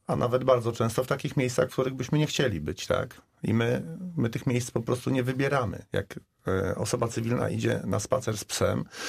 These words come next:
to mniej więcej stara się, e, wybierać takie miejsca, gdzie, e, gdzie jest dla tego psa bezpiecznie, czyli nie ma jakichś tam szkieł, drutów, gruzowisk, e,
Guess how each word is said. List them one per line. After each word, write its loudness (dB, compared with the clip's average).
to -2
mniej 0
więcej 0
stara 0
się, -2
e, 0
wybierać 0
takie -2
miejsca, 2
gdzie, 2
e, 0
gdzie 0
jest 0
dla 0
tego 0
psa 0
bezpiecznie, -4
czyli 0
nie 0
ma 0
jakichś -2
tam -4
szkieł, -2
drutów, -2
gruzowisk, -2
e, -2